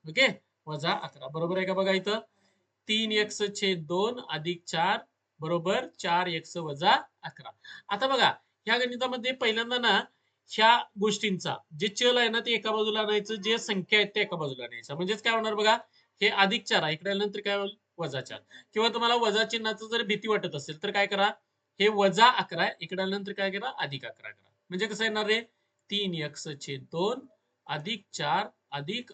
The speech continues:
अकरा बरोबर इकडे किती राहणार? फक्त चार एक्स. वजा चिन्हाची भीती वाटते ना, पण आपण त्याला बाजूलाच ठेवूया. म्हणजे इकडलं वजा घेतलं तर वजा वजा होणार आहे.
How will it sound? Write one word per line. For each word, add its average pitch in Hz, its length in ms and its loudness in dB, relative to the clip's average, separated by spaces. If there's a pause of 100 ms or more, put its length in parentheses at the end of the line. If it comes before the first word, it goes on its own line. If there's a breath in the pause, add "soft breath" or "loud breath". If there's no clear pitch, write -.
अकरा 147 480 -6 (200)
बरोबर 165 300 -4
इकडे 180 220 -4
किती 214 180 -8
राहणार? 202 260 -4
फक्त 165 200 -12
चार 220 240 -4
एक्स. - 380 -8 (500)
वजा 185 200 0
चिन्हाची 247 340 -2
भीती 233 220 -4
वाटते 196 260 0
ना, 220 120 -4
पण 262 240 -6 (140)
आपण 220 300 -6 (360)
त्याला 214 160 2
बाजूलाच 240 460 2
ठेवूया. 113 220 -8 (140)
म्हणजे 170 180 -2
इकडलं 196 340 0
वजा 202 260 4
घेतलं 196 260 -2
तर 196 120 -6
वजा 190 280 0
वजा 170 200 0
होणार 143 260 -6
आहे. 147 100 -4